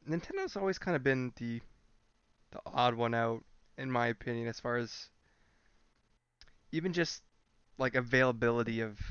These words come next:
of getting new games, as I, I've always heard, has just kinda been a nightmare. Like, like, uh, when Breath of the Wild came out, we tried to find a physical copy of it for the Wii U, like,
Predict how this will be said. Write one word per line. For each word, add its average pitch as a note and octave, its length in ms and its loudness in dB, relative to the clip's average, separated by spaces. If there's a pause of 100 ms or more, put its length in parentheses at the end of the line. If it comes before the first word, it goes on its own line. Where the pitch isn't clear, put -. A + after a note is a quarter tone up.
(1300)
of A#2 140 0
getting A#2+ 340 2
new A2+ 180 0
games, A2+ 640 -4 (1160)
as B2 140 2
I, - 240 2 (100)
I've B2+ 160 6
always A#2+ 220 6
heard, A#2+ 100 0
has A2 100 -6
just A2 160 -10
kinda A2+ 160 -4
been A2 120 -8
a A2 40 -4
nightmare. A2+ 460 -4 (1200)
Like, B2+ 320 0 (120)
like, C3 220 2
uh, A#2 440 6 (300)
when B2 200 0
Breath C3 280 2
of A#2+ 40 -12
the A#2 60 -6
Wild A#2 300 4
came A#2 220 -4
out, A2 260 -6 (580)
we B2+ 220 -2
tried A#2+ 240 4
to B2 60 0
find A#2 220 0
a A2 40 -6
physical A2+ 420 -4
copy A#2 400 0
of A#2 100 4
it A2+ 100 -2
for - 120 -14
the A2 200 -4 (520)
Wii A#2+ 200 -6
U, B2 300 -2 (640)
like, A#2+ 240 -2